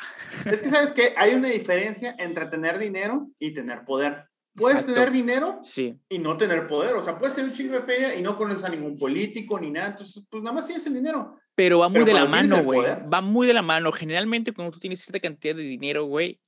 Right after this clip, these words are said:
Speaker 2: el poder te va a buscar solo, güey. La gente de
Speaker 1: Ah,
Speaker 2: poder
Speaker 1: claro.
Speaker 2: se te va a acercar, o sea, de una forma u otra, en sí, el, el, el dinero es como un sinónimo de poder, güey, ¿no? Independientemente,
Speaker 1: Sí,
Speaker 2: con dinero
Speaker 1: claro.
Speaker 2: puedes comprarte cosas que te pueden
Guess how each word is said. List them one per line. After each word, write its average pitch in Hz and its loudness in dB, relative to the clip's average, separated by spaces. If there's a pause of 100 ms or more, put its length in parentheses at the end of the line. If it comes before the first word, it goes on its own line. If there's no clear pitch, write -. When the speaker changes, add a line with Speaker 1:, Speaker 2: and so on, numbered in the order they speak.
Speaker 2:
el 147 2
poder 139 2
te 175 -2
va - -2
a 151 -2
buscar 131 -4
solo, 160 0
güey. 127 -2
La 139 -2
gente 160 -2
de 165 2
Speaker 1:
Ah, - -6
Speaker 2:
poder 135 0
Speaker 1:
claro. 160 0
Speaker 2:
se 160 -8
te 147 -4
va 143 2
a - -2
acercar, 160 -2
o 151 -4
sea, 135 -4 (180)
de 160 -12
una 196 -4
forma 196 -6
u 190 0
otra, 196 -2 (1080)
en 131 -10
sí, 220 -2 (120)
el, 123 -10
el, 123 -6 (600)
el 131 -8
dinero 143 -2
es - -6
como - -14
un - -18
sinónimo 147 -2
de 127 0
poder, 190 0
güey, - -10
¿no? - -10
Independientemente, 160 -6
Speaker 1:
Sí, 311 0
Speaker 2:
con 131 -4
dinero 135 -2
Speaker 1:
claro. 127 -12
Speaker 2:
puedes 143 -2
comprarte 139 -4
cosas 139 -12
que 127 -14
te 123 -16
pueden 127 -8